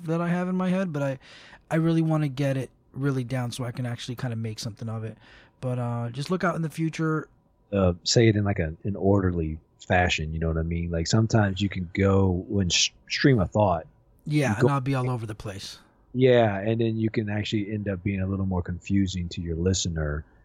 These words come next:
Speaker 2: So having something written out and organized might,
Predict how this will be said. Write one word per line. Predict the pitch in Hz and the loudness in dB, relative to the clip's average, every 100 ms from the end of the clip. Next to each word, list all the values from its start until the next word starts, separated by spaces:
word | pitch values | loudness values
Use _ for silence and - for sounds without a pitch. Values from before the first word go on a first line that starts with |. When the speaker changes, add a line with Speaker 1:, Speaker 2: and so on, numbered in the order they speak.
| _ _ | _ _
Speaker 2:
So | - 101 92 | 2 4 6
having | 95 107 107 104 | 6 6 6 2
something | - 98 92 90 85 80 80 - _ _ _ | 0 -2 -2 -4 -4 -6 -8 -14 _ _ _
written | 92 95 95 | 0 2 4
out | 95 95 98 101 | 4 4 2 0
and | 90 85 | -6 -2
organized | 85 95 98 101 104 104 107 107 - | 0 2 2 2 4 4 2 0 -6
might, | 95 87 85 | -2 0 -2